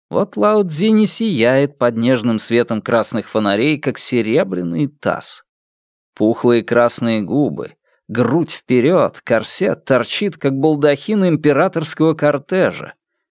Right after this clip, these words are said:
Гулящая баба, да и только. Полюбуйтесь, как старается подать себя. Смотреть тошно.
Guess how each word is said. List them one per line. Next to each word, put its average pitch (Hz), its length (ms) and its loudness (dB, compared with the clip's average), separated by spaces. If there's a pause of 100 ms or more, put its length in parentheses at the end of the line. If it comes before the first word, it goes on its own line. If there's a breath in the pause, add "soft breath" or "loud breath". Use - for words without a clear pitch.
(120)
Гулящая 208 760 2
баба, 143 360 2
да 107 140 0
и 127 140 2
только. 113 560 -2 (560)
Полюбуйтесь, 233 760 0
как 139 200 0
старается 143 600 0
подать 151 540 -2
себя. 95 560 0 (320)
Смотреть 156 920 0 (140)
тошно. - 580 -2